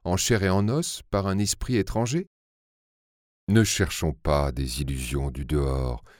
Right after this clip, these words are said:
et inconnues, nous qui sommes perpétuellement agités d'illusions domestiques et nôtres. Il me semble qu'on est pardonnable de mécroire une merveille,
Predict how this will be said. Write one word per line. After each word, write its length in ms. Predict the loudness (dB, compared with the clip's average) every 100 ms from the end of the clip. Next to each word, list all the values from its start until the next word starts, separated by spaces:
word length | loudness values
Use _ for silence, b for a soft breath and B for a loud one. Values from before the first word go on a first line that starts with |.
| b
et 120 | 2
inconnues, 680 | 2 2 2 2 0 -2 -6 _ _ _ _ _ _
nous 160 | -2 -2
qui 160 | 0 0
sommes 260 | 2 2
perpétuellement 760 | 2 0 0 -2 0 2 2 2
agités 640 | 0 -4 -8 0 2 2
d'illusions 540 | -2 -4 -4 -2 -2
domestiques 880 | 0 0 0 -2 -8 -8 -10 -10 -20 _ _
et 100 | -2
nôtres. 500 | 2 2 2 -2 -14 _ _ _ _ _ _ _ _ _ _ _ _ _ 0
Il 140 | 4
me 80 | 6
semble 480 | 6 4 4 2 0
qu'on 260 | -2 0
est 100 | 0
pardonnable 720 | 2 0 2 2 4 2 0 -6
de 100 | -2
mécroire 600 | 0 0 0 0 0 -2
une 120 | -4
merveille, 560 | -4 -4 -4 -4 -4